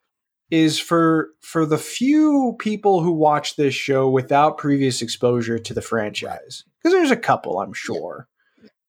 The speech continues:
Um, this puts into context something that we've all known and that we know is in this character's future.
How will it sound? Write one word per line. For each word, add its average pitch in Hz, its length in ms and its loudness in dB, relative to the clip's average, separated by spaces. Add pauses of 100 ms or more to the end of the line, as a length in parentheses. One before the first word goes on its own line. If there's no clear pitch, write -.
Um, 139 580 2
this 208 240 2
puts 208 300 2
into 180 180 2
context 160 640 0
something 139 320 0
that 127 160 0
we've 131 240 0
all 120 220 4
known 113 600 -4 (120)
and 117 420 -6
that 117 220 -4
we 117 420 -6 (640)
know 160 340 4
is 143 140 4
in 151 260 0
this 139 180 0
character's 120 560 0
future. 127 600 -6